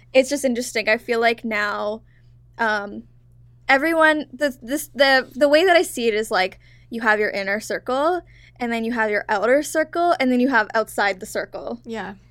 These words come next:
Speaker 1: And, like, your inner circle is the people that you trust with your life.
Speaker 2: Yeah.
Speaker 1: The people that would never steer you wrong, that have gr-, like, really good intentions.
Speaker 2: Your
Speaker 1: And, like,
Speaker 2: sisters.
Speaker 1: Exact-, and that's what I mean.
Speaker 2: <laughs>
Speaker 1: Like, this could be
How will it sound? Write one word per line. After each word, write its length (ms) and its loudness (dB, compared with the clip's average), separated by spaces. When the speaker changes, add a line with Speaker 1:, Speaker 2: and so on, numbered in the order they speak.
Speaker 1:
And, 140 -2
like, 120 0
your 120 -2
inner 260 2
circle 380 -2
is 100 -2
the 80 -6
people 320 -8
that 160 -6
you 120 -12
trust 480 -10
with 140 -8
your 140 -8
life. 400 -10
Speaker 2:
Yeah. 180 -12
Speaker 1:
The 100 -2
people 360 -6
that 280 4
would 160 -2
never 560 -2
steer 380 -6
you 180 -8
wrong, 480 -2
that 120 -6
have 300 -4
gr-, 240 -2
like, 200 0
really 300 4
good 260 0
intentions. 960 -6
Speaker 2:
Your 100 -4
Speaker 1:
And, 80 -4
like, 120 0
Speaker 2:
sisters. 840 -10
Speaker 1:
Exact-, 340 4
and 80 0
that's 200 6
what 120 2
I 80 6
mean. 340 2
Speaker 2:
<laughs> 60 2
Speaker 1:
Like, 160 4
this 160 -2
could 180 0
be 160 2